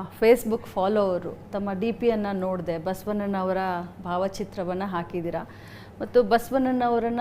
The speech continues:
ಸಾಂಸ್ಕೃತಿಕ ನಾಯಕ ಅಂತ ಕೂಡ ಘೋಷಣೆ ಮಾಡಿದ್ರೆ, ಅದಕ್ಕೂ ಕೂಡ ಒಂದು ಅಭಿನಂದನೆ, ಅಭಿನಂದನೆ ತಮಗೆ. ಮಹಿಳೆಯರು ಆರ್ಥಿಕವಾಗಿ ಸಬಲೀಕರಣ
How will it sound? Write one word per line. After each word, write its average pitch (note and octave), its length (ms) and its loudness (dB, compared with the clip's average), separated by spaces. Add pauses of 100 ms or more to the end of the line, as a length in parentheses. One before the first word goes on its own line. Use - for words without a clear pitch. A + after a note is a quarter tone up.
(180)
ಸಾಂಸ್ಕೃತಿಕ A3+ 800 0
ನಾಯಕ A#3+ 500 8
ಅಂತ A#3 200 2 (320)
ಕೂಡ B3 160 6 (120)
ಘೋಷಣೆ G#3+ 460 6
ಮಾಡಿದ್ರೆ, F#3+ 400 0
ಅದಕ್ಕೂ G#3+ 300 4
ಕೂಡ A#3+ 200 8
ಒಂದು G#3 260 6
ಅಭಿನಂದನೆ, F#3 640 0
ಅಭಿನಂದನೆ G3 480 4
ತಮಗೆ. - 500 -4 (840)
ಮಹಿಳೆಯರು C#4+ 640 10
ಆರ್ಥಿಕವಾಗಿ C4 840 8
ಸಬಲೀಕರಣ A3+ 760 4